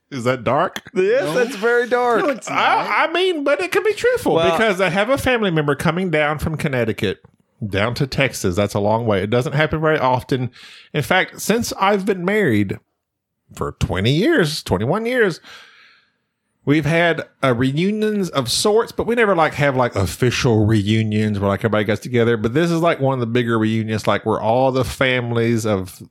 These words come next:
Speaker 1: uh, Gina's dad and his side of the family and all their kids
Speaker 2: Mm.
Speaker 1: and grandkids and
Speaker 2: Yeah.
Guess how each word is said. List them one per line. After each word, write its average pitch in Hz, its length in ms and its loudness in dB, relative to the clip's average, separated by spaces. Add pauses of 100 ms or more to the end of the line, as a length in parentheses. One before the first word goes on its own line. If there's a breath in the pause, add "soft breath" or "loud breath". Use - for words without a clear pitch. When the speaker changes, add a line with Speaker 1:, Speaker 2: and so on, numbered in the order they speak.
(140)
Speaker 1:
uh, 120 80 -4
Gina's 110 560 -2
dad 117 560 0
and 98 160 -2
his 110 240 0
side 113 280 2
of 104 60 0
the 107 60 0
family 107 520 0
and 98 140 -2
all 110 200 2
their 110 160 -2
kids 113 500 0
Speaker 2:
Mm. 101 60 0
Speaker 1:
and 95 180 -8
grandkids 107 800 -2
and 90 400 -4 (180)
Speaker 2:
Yeah. 101 360 -2